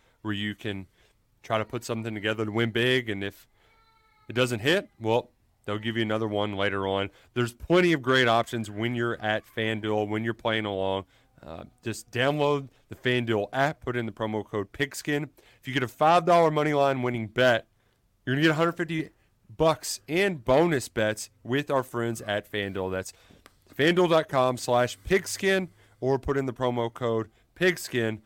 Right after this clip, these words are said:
when you download the FanDuel Sportsbook app. Now, let me get th-, twenty-one and present in Kentucky. I've just, I've, I've really struggled with the, the disclaimer last night, so I gotta get it right this time.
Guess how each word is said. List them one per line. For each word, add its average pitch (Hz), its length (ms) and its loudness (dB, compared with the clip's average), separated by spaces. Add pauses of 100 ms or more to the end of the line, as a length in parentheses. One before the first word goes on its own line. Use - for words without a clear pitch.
(400)
when 117 360 -2
you 110 160 -4
download 107 560 -2
the 98 80 -10
FanDuel 101 520 -6
Sportsbook 104 800 -8
app. 117 300 0 (300)
Now, 104 140 -10
let 107 160 -6
me 123 120 -8
get 110 200 -10
th-, - 280 -20
twenty-one 226 340 4
and 190 100 -4
present 139 460 -2
in 131 140 -6
Kentucky. 101 540 -4
I've 104 160 -2
just, 117 220 -8
I've, 123 180 -6
I've 127 200 2
really 135 240 2
struggled 107 400 0
with 98 160 -4
the, 92 280 -2
the 98 80 -8
disclaimer 92 480 -6
last 85 280 -6
night, 82 140 -14
so 101 100 -8
I 95 60 -4
gotta 107 200 0
get 107 160 -2
it 101 60 -8
right 92 240 -4
this 92 220 -12
time. 87 260 -10